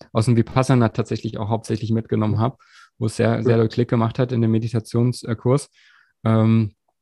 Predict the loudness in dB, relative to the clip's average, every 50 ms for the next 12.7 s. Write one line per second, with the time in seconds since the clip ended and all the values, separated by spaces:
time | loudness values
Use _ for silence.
0 | _ _ _ _ _ _ 0 0 2 2 2 0 -2 -2 -2 -2 -2 -2 -2 -2
1 | -2 -2 -2 -2 -2 -4 -4 -2 0 0 2 0 0 -2 -2 -2 -2 -2 -2 -4
2 | -4 -6 -4 -4 -2 -2 -2 -4 -4 -4 -4 -2 -2 -2 -2 -2 -4 -4 -4 -4
3 | -4 -4 -4 -6 -6 -6 -4 -4 -4 -4 -4 -6 -8 -6 -6 -6 -4 -2 0 0
4 | 2 4 2 2 2 2 2 2 2 0 0 0 -2 -2 -2 -4 -6 -2 2 4
5 | 4 6 4 4 2 2 0 0 0 0 -2 -2 0 0 2 2 2 2 2 2
6 | 4 4 4 4 4 2 2 2 2 2 2 4 4 4 4 4 4 2 2 2
7 | 2 2 2 2 0 -2 -4 -6 -4 -2 0 2 2 2 2 0 0 0 0 2
8 | 4 6 4 6 4 2 0 -4 -6 -8 -10 -10 -10 -12 -12 -4 -2 0 2 4
9 | 2 2 0 -4 -8 -10 -4 0 2 2 2 2 2 0 -2 0 -2 -2 -2 0
10 | -2 -4 -4 -4 -2 -2 -2 -2 -2 -4 -6 -8 -10 -10 -8 -6 -4 -2 -2 -2
11 | -2 -4 -6 -10 -12 -14 -8 -2 2 2 4 4 4 2 0 0 0 0 0 0
12 | -4 -8 -8 -8 -4 0 2 4 4 4 2 -2 -6 -12